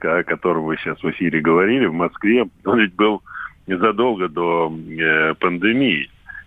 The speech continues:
Поэтому говорить о том, что это вот всё делается под сегодняшний день, ну, по крайней мере, не смешно. А кроме этого, у нас, э, с прошлого года контракт с Ростелекомом на проведение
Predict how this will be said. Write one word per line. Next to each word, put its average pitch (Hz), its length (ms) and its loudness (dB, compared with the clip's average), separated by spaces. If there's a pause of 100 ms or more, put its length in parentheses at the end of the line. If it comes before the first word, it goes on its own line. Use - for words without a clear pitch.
(140)
Поэтому 90 480 2
говорить 110 360 2
о 104 100 2
том, 98 180 -4
что - 180 -4
это 92 140 0
вот 92 160 0
всё 107 160 0
делается 90 460 2
под - 200 -4
сегодняшний 92 600 2
день, 120 220 4
ну, 87 100 0
по - 140 -2
крайней 101 320 2
мере, 95 280 2
не 92 160 -4
смешно. - 420 0 (680)
А 87 240 4
кроме 117 380 2
этого, 95 240 -2
у 101 100 0
нас, 101 180 2 (160)
э, 87 180 -2
с - 60 -20
прошлого 95 480 2
года 117 460 2
контракт 95 520 0 (640)
с - 20 -18
Ростелекомом 101 920 2
на 92 200 2
проведение 87 720 2